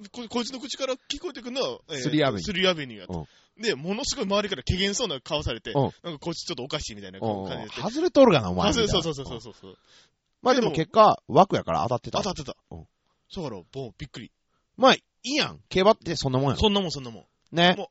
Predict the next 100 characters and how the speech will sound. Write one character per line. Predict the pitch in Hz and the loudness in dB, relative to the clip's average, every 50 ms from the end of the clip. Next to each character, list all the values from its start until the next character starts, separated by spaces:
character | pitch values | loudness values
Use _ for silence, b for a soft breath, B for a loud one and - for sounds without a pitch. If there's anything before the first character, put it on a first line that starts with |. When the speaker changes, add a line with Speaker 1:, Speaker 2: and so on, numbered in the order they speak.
| _ - | _ 0
Speaker 1:
当 | - - | 0 4
た | - 320 311 | 4 4 2
れ、 | 254 - - - | 2 -2 -6 -8
当 | - 269 | -8 -6
た | - - | -6 -6
っ | - - | -6 -2
た | - 277 | -4 -4
も | 285 294 | -4 -2
ん | 294 | -6
勝 | 233 220 | -8 -8
ち。 | - - _ _ _ _ _ _ _ _ _ _ _ - | -8 -12 _ _ _ _ _ _ _ _ _ _ _ -8
Speaker 2:
ね。 | 117 123 120 123 - | -6 -4 -4 -4 -6
Speaker 1:
う | - 156 | -8 -14
ん。 | 95 b b b b b | -18 b b b b b
Speaker 2:
つ | b - | b 4
う | 240 | 6
わ | 226 185 | 6 6
け | 151 165 | 6 4
で、 | 175 185 180 165 123 - | 4 6 6 6 6 4
Speaker 1:
う | 120 | 0
ん。 | 95 78 _ _ _ _ _ _ _ - | -10 -20 _ _ _ _ _ _ _ -4
Speaker 2:
ま | 143 165 | -2 2
あ | |
今 | - 214 190 | 4 4 4
回 | 139 135 127 | 4 2 0
ま | 135 143 | 0 0
た | - 117 | 0 2
お | 120 127 | 2 2
ま | 135 135 | 2 0
け | - 135 | 0 -2
で | 123 127 | -6 -2
ま | 131 135 | -4 -2
た | - 101 | -2 -2
予 | 92 95 95 | -2 -2 -2
想 | - 101 95 | -2 -4 -6
し | 92 - | -6 -6
ま | 101 101 98 | -6 -6 -8
す | 90 - | -8 -8
け | - | -10
ど | 120 98 78 | -10 -10 -10
も。 | 76 80 80 | -10 -8 -6
Speaker 1:
そ | 170 | -6
う。 | 151 | -6
今 | 147 147 | -6 -8
週 | 135 - 113 | -8 -8 -6
は | 151 175 135 | -4 -4 -4
桜 | 85 98 | -4 -6
花 | 95 - 92 - | -8 -10 -14 -14
賞、 | - 67 60 65 82 | -14 -14 -14 -12 -8
ま | - 139 156 | -4 -4 -4
た | - - - - | -4 -4 -8 -10
お | |
ま | 110 110 107 | -10 -10 -10
け | - 104 85 | -12 -14 -14
で。 | - - | -14 -16
Speaker 2:
ね。 | _ _ _ _ _ _ | _ _ _ _ _ _
チ | - 123 | -10 -10
ェ | 120 | -10
ッ | |
ク | - 104 | -8 -10
し | - - | -10 -6
ま | 131 143 151 | -2 -2 -2
す | - - | -2 -2
け | 127 | -6
ど | 101 92 | -4 -4
も。 | 87 90 87 82 | -4 -4 -4 -4
Speaker 1:
う | |
ん。 | 73 - - b b b b b b b b - | -4 -6 -10 b b b b b b b b 0
Speaker 2:
当 | 254 269 | 0 2
た | - 330 339 | 2 0 -4
っ | - - | -2 0
た | 247 185 | 0 0
ら | 151 - | 0 2
本 | 151 214 277 311 | 2 2 2 4
当 | - 415 | 2 0
に | 415 294 | -2 0
プ | - - 285 | 0 2 2
レ | 320 330 | 4 4
ゼ | 320 302 | 4 2
ン | 233 | 0
ト | - 143 | 0 0
が | 127 160 | 4 6
あ | 233 277 | 6 6
る | 269 196 | 6 4
ん | |
だ | 160 165 175 | 2 2 2
と | - 151 | 2 2
い | 156 | 2
う | 190 196 | 2 2
こ | 196 190 | 2 -2
と | - 120 107 107 104 95 85 | -2 0 0 0 0 0 0
を、 | - | -2
Speaker 1:
そ | 208 | -4
う | 175 | -4
そ | 147 143 | -6 -8
う | 117 | -10
そ | - | -10
う | - | -14
そ | - - | -18 -20
う。 | - | -20